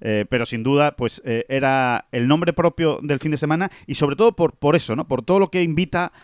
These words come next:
a, a pensar, a reflexionar en los momentos en los que estamos en el mundo del golf. También David nos ha dejado muchos nombres propios, el, evidentemente, ¿no? El Dubai Desert Classic, eh, el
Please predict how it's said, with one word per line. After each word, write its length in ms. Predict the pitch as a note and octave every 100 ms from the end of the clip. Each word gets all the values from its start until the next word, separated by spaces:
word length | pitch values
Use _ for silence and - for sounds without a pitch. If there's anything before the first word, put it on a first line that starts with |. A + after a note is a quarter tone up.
| _
a, 240 | C3 B2+ B2 C3+
a 60 |
pensar, 460 | C3 A2+ - D#3+ D#3+
a 80 | B2+
reflexionar 720 | A#2+ A#2 - A#2+ C#3 D3+ D#3 A#2
en 160 | A2+
los 100 | A#2
momentos 300 | A#2 C3 B2+
en 60 | C#3
los 80 | -
que 80 |
estamos 360 | - B2+ C3 - - - -
en 100 | A2+
el 140 | A#2
mundo 420 | A#2+ B2+ B2 A#2+ A2+
del 160 | A2
golf. 180 | G#2 F#2+
También 460 | - A#2+ D#3 G#3 A3 - - -
David 320 | F3 F3 G3
nos 180 | G#3 G3
ha 80 |
dejado 240 | G3 G3 F3+
muchos 420 | F#3 F3+ - D3
nombres 340 | D3+ D3+ C#3+
propios, 520 | - D#3+ D#3+ F3 G3+ - - _ -
el, 480 | C3+ B2 A#2 A2+ A2 G#2 G2 F#2 -
evidentemente, 800 | C3 B2 C3 D#3 C#3+ C#3 D#3 B2+
¿no? 140 | A#2+ E3
El 60 |
Dubai 240 | B2+ B2 C#3
Desert 300 | C3+ B2+ G#2
Classic, 380 | E3+ F#3 G#3+ G3+
eh, 380 | B2 A2+ A2 G#2
el 200 | G#2+